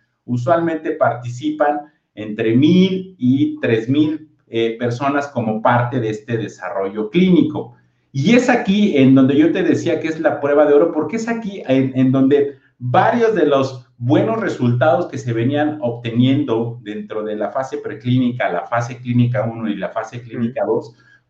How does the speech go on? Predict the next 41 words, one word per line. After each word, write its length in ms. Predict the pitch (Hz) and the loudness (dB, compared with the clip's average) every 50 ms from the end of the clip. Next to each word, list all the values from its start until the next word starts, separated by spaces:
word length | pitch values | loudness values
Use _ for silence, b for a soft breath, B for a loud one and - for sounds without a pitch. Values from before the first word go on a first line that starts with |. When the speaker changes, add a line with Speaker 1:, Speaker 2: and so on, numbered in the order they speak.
| _ - | _ -4
Speaker 1:
llegan 320 | 120 123 175 190 214 214 208 | 0 2 4 4 4 4 2
a 80 | 156 | 2
ser 240 | 151 - 170 170 170 - | 0 0 0 0 0 0
retados 560 | 180 156 143 - - 147 151 156 156 156 - | 0 0 0 0 2 2 4 4 4 2 2
de 80 | 135 | 2
una 240 | 131 139 147 165 160 | 0 0 0 -2 -2
forma 580 | 160 - 170 170 151 143 147 165 - - - B B B B B | -2 0 0 2 2 2 2 0 0 -2 -6 B B B B B
en 160 | - 120 123 | -2 0 2
donde 320 | 123 127 127 131 131 131 | 2 2 2 2 0 0
ya 240 | - 185 185 196 214 | 2 2 2 2 2
no 80 | 202 196 | 0 -2
se 340 | 196 - - 170 147 - - | -4 -4 -4 -6 -6 -4 -4
comparan 600 | 135 127 123 120 - 170 165 - - 180 - - | -6 -6 -4 -2 0 0 0 2 0 -2 -4 -4
o 80 | 131 135 | -4 -4
ya 160 | 131 170 170 | -2 -2 -2
no 80 | 190 196 | -4 -4
se 220 | - - 175 - | -8 -10 -14 -12
comportan 680 | - 127 123 120 120 147 147 151 - - 151 151 147 | -8 -6 -6 -6 -4 -4 -4 -4 -4 -2 -2 -2 -2
de 120 | 135 127 120 | -2 -4 -2
la 120 | 117 110 | 0 2
misma 380 | 117 127 135 123 - 147 139 135 | 2 2 0 -2 -4 -6 -4 -2
manera 400 | 127 117 113 120 120 127 120 120 | -2 0 0 0 0 0 0 -2
como 240 | - 113 104 104 104 | -4 -8 -10 -10 -8
lo 100 | 101 101 | -6 -8
habíamos 460 | 98 107 110 110 110 113 113 113 104 | -6 -6 -6 -6 -6 -6 -10 -12 -12
venido 380 | 104 101 101 104 104 110 107 | -12 -12 -10 -10 -10 -10 -8
o-, 340 | 104 107 104 - - - _ | -8 -8 -10 -12 -14 -18 _
observando 460 | _ - - 110 107 107 110 107 113 | _ -20 -16 -10 -6 -6 -4 -4 -4
en 60 | 110 104 | -4 -4
las 140 | 98 - | -6 -6
previas 400 | - - 101 104 104 113 110 110 | -8 -8 -6 -4 -2 -2 -2 0
fases. 340 | - 165 156 - - 131 120 - | 0 2 2 2 0 0 0 2
Y 40 | 175 | 2
esto 180 | 180 180 - | 2 2 0
tiene 260 | - 196 196 196 190 - | -2 -6 -6 -6 -4 -2
que 100 | 185 170 | 0 2
ver 280 | 160 175 175 - B B B B B B B | 2 2 2 0 B B B B B B B
básicamente 1080 | B 123 151 160 - - 190 - - 143 139 147 147 151 151 151 185 190 - - - _ _ | B 0 2 2 2 0 -2 0 0 2 4 6 6 6 6 4 2 0 -2 -6 -14 _ _
con 160 | - 131 123 | 0 2 2
que 80 | 117 | 2
estamos 520 | 131 - - 175 190 208 202 - - - | 0 -2 0 2 2 2 2 0 -4 -8